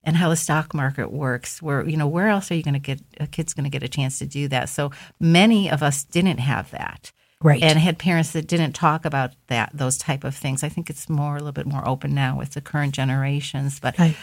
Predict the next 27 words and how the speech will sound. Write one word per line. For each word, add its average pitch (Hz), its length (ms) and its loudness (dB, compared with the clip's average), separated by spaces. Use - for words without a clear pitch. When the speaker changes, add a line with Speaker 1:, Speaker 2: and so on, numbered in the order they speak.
Speaker 1:
what 185 160 6
Speaker 2:
yeah, 185 80 8
Speaker 1:
I 220 100 4
find 170 240 0
is 143 100 -2
Speaker 2:
right. 247 100 0
Speaker 1:
people 185 240 2
are 170 40 -2
kind 170 240 -2
of 147 40 0
all 139 200 0
over 139 240 -6
the - 120 -14
place. - 380 -16
So - 140 -2
I'll 175 220 8
Speaker 2:
Right. - 60 2
Speaker 1:
get 208 160 -2
the - 60 -10
person 165 380 -8
that 131 120 -10
comes 143 300 -4
in 143 140 -6
that 131 140 -6
has 135 220 -6
no 165 380 0
idea 147 540 -4